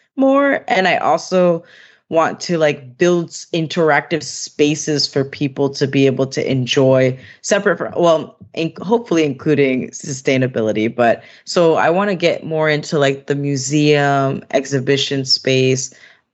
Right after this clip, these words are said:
and just create, like, a new world that you walk into whenever you go to, like, a show or some kind of piece.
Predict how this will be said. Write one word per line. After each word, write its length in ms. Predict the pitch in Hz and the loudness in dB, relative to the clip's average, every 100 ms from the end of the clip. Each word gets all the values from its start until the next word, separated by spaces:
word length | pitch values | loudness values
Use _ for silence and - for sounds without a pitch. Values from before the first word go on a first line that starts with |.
| _ | _
and 240 | - 147 127 | -2 -2 2
just 480 | 165 156 - - _ _ _ _ - | 2 2 -6 -12 _ _ _ _ -20
create, 760 | - 175 170 175 170 - - _ _ _ | -10 -2 2 4 2 0 -10 _ _ _
like, 180 | 175 165 | -4 0
a 160 | 160 147 147 | 0 0 -4
new 280 | 165 208 | 0 2
world 520 | 208 143 151 156 151 135 | 2 0 2 2 2 0
that 180 | 131 | -2
you 140 | 139 131 | -2 -2
walk 360 | 135 135 135 | 0 0 2
into 720 | 135 135 131 120 110 92 - - | 0 0 -4 -4 -2 -2 -6 -6
whenever 420 | 131 143 139 139 | 0 2 2 2
you 160 | 135 127 | 0 0
go 240 | 135 135 | 2 2
to, 80 | 131 | 2
like, 220 | 127 123 | 2 0
a 80 | 131 | -2
show 760 | - - 151 147 135 127 123 - | -2 0 2 2 2 2 0 -2
or 520 | 127 131 127 123 131 - - _ _ _ | 0 2 4 2 0 -10 -20 _ _ _
some 260 | - 180 160 | -4 -2 0
kind 240 | - 151 | 0 0
of 180 | 139 135 - | -2 -4 -16
piece. 600 | - - 139 - - | -12 -4 -4 -4 -8